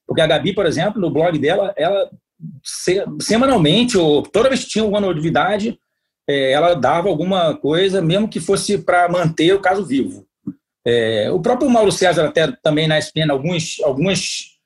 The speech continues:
é, alguns jornalistas também se interessaram pelo caso. O Mauro César começou a, a dar o caso, é, repetidas vezes.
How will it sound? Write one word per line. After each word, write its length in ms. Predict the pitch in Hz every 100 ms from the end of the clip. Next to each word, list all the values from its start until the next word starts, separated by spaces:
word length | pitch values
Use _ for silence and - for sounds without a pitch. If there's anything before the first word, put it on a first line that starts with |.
| _ _ 143
é, 680 | 143 135 131 127 123 120 127
alguns 180 | 151
jornalistas 480 | 202 196 160 165 156
também 220 | - 156
se 100 | 165
interessaram 580 | 165 160 160 117 156 151
pelo 140 | 147 127
caso. 400 | 143 190 185 127
O 40 |
Mauro 140 | 135
César 240 | 127 156 143
começou 380 | 147 139 - 156
a, 180 | 135 -
a 140 | 131
dar 320 | 110 131 151 160
o 80 |
caso, 500 | 123 131 143 120 120 - _ _ _ -
é, 180 | 113
repetidas 580 | 110 151 151 - 147 131
vezes. 560 | 117 156 185 175 -